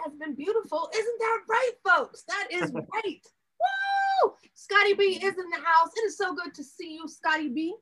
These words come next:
Speaker 1: Thank you.
Speaker 2: Scotty Beats!
Speaker 1: <laughs> Um,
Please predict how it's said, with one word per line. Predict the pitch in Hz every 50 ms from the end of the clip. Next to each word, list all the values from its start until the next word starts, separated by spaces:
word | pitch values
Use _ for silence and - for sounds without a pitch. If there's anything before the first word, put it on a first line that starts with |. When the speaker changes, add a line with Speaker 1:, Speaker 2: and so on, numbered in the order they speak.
| _ _ - - - _ _ -
Speaker 1:
Thank | 427 427 453
you. | -
Speaker 2:
Scotty | 254 277 285 - 370
Beats! | 392 403 403 - - - - - - - - - _ _ _ _ _ _ -
Speaker 1:
<laughs> | 311 254 - - 294 277 311 - - 254 254 - - - - - - - - _ _ - 453 - - 453 523 539 - - - - - - 466 392 - - -
Um, | 302 320 320 320 320 320 320 320 320 302 285